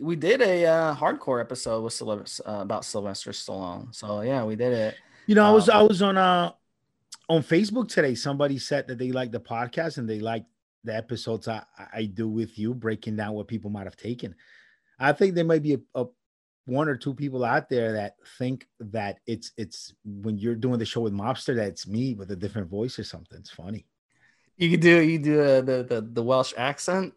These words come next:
Speaker 2: I, I don't, can't, I can't.
Speaker 1: That'd be good. You know, like, uh,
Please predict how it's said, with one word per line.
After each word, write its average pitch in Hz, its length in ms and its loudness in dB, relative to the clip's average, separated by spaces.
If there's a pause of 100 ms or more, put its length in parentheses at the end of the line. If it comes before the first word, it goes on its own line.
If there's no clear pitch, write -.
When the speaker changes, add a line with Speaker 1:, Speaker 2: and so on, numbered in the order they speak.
(140)
Speaker 2:
I, 120 240 2 (480)
I 113 220 -2
don't, 117 160 -8
can't, 90 260 -8
I - 40 -8
can't. - 260 -14
Speaker 1:
That'd 339 180 6
be 330 100 8
good. 220 440 6 (640)
You 190 120 8
know, 233 180 12
like, 202 280 8
uh, 160 380 8